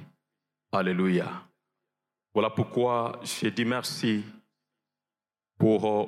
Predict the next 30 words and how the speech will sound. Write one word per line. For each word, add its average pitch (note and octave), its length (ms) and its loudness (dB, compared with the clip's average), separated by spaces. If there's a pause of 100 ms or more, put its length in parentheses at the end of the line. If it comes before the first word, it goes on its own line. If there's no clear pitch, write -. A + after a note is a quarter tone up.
notre A2 380 -2
présence. G2 680 -2 (1080)
Merci G#2+ 340 -2
aussi B2+ 680 0 (200)
à G#2+ 100 0
l'équipe B2 500 -2
qui - 140 -4
est A#2 60 0
venue A2+ 260 0
avec A2 320 -4
moi. B2+ 560 -2 (1080)
Et G#2 100 4
je F2+ 140 -2
crois G#2+ 160 2
qu'on A2 180 -2
aura A2 280 0
un G#2+ 180 0
bon A2+ 180 -2
moment G#2+ 300 0
de F2+ 480 0 (760)
vous G2 100 -8
présenter. A#2 720 -2 (100)
Merci, A2+ 500 -2
je G#2 140 -2
suis A2 200 -4
très A2+ 280 -2
honoré G#2+ 300 2
par G#2+ 380 -2
votre G2+ 420 0
présence. G2+ 600 -2